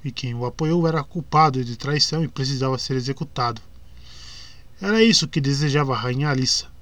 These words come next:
A rainha viúva tinha perdido dois, dois filhos para a crueldade de Maegor e não pretendia conceder aos homens que cumpriram as ordem de, as ordens dele nem mesmo a dignidade de um julgamento. "Quando meu me-, quando meu menino Viserys foi torturado e morto,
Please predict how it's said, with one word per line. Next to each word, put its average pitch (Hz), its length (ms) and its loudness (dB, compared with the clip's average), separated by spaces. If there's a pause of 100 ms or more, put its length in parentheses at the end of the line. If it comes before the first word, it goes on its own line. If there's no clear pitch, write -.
(600)
A 123 100 -2
rainha 123 400 0
viúva 156 380 2
tinha 143 140 -2
perdido 139 380 0
dois, 160 420 -2 (120)
dois 175 260 2
filhos 160 260 -2
para 135 220 -2
a 131 40 -4
crueldade 143 460 0
de 139 100 -2
Maegor 135 360 2 (560)
e 226 80 0
não 233 160 4
pretendia 190 460 4
conceder 139 480 0
aos 135 140 2
homens 143 260 0
que 135 120 -8
cumpriram 139 540 -2
as 135 80 2
ordem 131 240 0
de, 151 260 -6
as 131 240 -2
ordens 131 300 0
dele 160 340 2 (520)
nem 208 160 2
mesmo 180 300 4
a 165 40 4
dignidade 143 580 2
de 135 100 -2
um 143 60 4
julgamento. 135 580 0 (1400)
"Quando 240 240 2
meu 214 140 4
me-, 170 380 2 (280)
quando 175 240 0
meu 165 140 4
menino 156 340 2
Viserys 135 460 2
foi 131 180 -2
torturado 127 540 -2
e 156 40 0
morto, 147 380 2